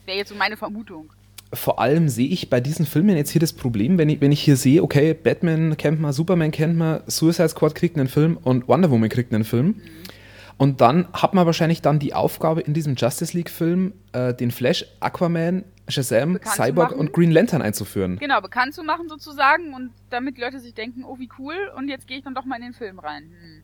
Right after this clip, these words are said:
Speaker 2: Ja, und es ist, ähm, gerade eben ist eine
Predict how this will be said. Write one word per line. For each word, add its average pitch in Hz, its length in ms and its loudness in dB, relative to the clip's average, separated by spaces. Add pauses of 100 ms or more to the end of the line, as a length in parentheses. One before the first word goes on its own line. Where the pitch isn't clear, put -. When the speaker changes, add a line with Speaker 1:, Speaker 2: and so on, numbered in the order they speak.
(380)
Speaker 2:
Ja, 139 140 0
und 135 380 -6
es - 140 -12
ist, - 320 -8
ähm, 123 180 -2 (600)
gerade 139 500 0
eben 180 260 -2
ist - 240 -6
eine 139 380 -4